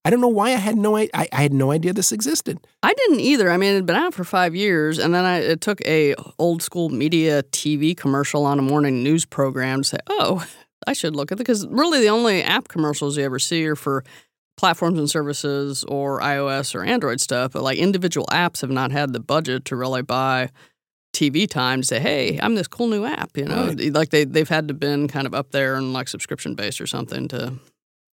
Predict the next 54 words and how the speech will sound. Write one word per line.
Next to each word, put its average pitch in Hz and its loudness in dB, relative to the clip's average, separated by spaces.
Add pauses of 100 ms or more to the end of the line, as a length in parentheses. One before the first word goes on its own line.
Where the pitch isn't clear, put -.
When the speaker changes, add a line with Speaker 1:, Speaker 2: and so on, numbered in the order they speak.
(120)
Speaker 2:
get 87 -8
out 107 -6
there. - -6
So, - -6
so 95 -4
I, 80 0 (460)
and, 254 6
um, 262 2
it 269 2
may 320 2
not 320 -2
be 302 -2
for 233 -2
everyone, 247 2
but 359 -2
I 440 0
kinda 392 -2
like 247 2
it, 269 -2
and 247 0
it's 240 4
Speaker 1:
I 196 6
Speaker 2:
starting 262 4
Speaker 1:
like, 254 4
Speaker 2:
to 226 -2
be 247 4
Speaker 1:
I'm, 254 4
Speaker 2:
the 254 4
one 247 2
that 240 0
I'm 240 0
going 240 0
to. 139 -4
Speaker 1:
I'm 170 2
kinda 262 0
liking 269 0
it, 254 -2
too. 294 0
They've 156 2
got 143 4
an 127 2
international 151 0
English 180 0
version, 247 -2
a 214 0
Japanese 180 -2
version, 208 -2
and 190 0
the 196 0
United 170 -2
States 208 -4
version. 220 -4 (920)
Not 185 2
bad. 302 2